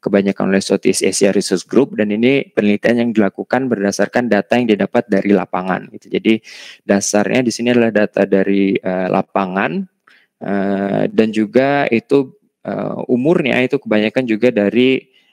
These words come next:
hasil penarikan umur ataupun dari dating yang didapat dari mineral, gitu. Nah, kalau kita lihat di sini, eh,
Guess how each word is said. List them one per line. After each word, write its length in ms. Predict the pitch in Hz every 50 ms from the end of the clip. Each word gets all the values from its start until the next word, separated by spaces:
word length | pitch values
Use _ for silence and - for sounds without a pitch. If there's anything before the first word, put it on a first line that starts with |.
| _
hasil 640 | _ - 101 107 - - - 117 120 120 127 123 -
penarikan 560 | - 110 104 101 104 107 104 - 110 107 -
umur 320 | - 92 98 107 123 131 127
ataupun 400 | 107 - - - - - 120 123
dari 320 | 107 95 98 101 104 104
dating 640 | 98 95 92 92 - _ - 127 123 127 127 127 120
yang 80 | 107 98
didapat 400 | 98 95 92 90 - 113 117 - _
dari 240 | 98 92 95 107 110
mineral, 560 | 107 104 95 90 87 - - 98 - - - - -
gitu. 160 | - - -
Nah, 160 | - 98 92 - - - - - - - _
kalau 160 | - 107 107 107 -
kita 160 | 110 - 117
lihat 320 | 113 117 113 110 113 110 -
di 120 | 110 107 -
sini, 400 | - 107 110 113 117 131 143 143 147 147 147 151 143 - _ _ _ _ _ _ _ _ _ _ _ _ _ _ _ _ _ _ _ _ _ _ _ _ _ _ _ _ _ _ _ _ _ _ _
eh, 1200 | - - 110 101 101 101 101 98 101 101 101 101 101 101 101 101 98 98 101 104 107 101 95